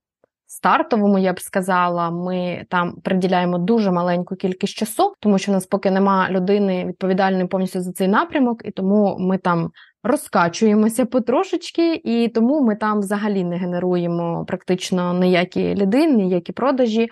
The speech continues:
тому TikTok уже відразу відпадає, і в нас з таких гігантів, на яких ми представлені, це Instagram і Telegram. Instagram найбільше генерував весь час, і зараз підтягуємо трошечки і Telegram, тому що раніше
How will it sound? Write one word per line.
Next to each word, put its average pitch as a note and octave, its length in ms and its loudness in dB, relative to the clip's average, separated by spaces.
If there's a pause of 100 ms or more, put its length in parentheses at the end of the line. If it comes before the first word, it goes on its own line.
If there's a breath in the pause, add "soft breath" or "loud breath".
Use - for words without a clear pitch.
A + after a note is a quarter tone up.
(100)
тому G3+ 260 2
TikTok G#3 380 -2
уже F#3 180 -2
відразу F3+ 440 0
відпадає, E4 720 -2
і C4+ 360 0
в A3 40 0
нас G#3 380 0
з - 60 -18
таких G#3+ 420 -2 (200)
гігантів, G#3 600 2
на C4+ 80 6
яких A#3+ 260 0
ми A3 100 4
представлені, G#3 540 0
це G3+ 140 -6
Instagram G3 480 -2
і F#3+ 40 -6
Telegram. G3+ 400 -4 (280 soft breath)
Instagram G#3+ 600 0
найбільше A3 540 2
генерував F#3 600 -2
весь F#3 420 -2 (200)
час, D4 460 -2 (120)
і D4 200 2
зараз B3 260 0
підтягуємо G#3+ 600 -2
трошечки A3+ 600 -2
і G#3+ 360 2
Telegram, G3 500 0 (100)
тому A3 260 4
що G#3+ 340 0 (460)
раніше G#3+ 760 0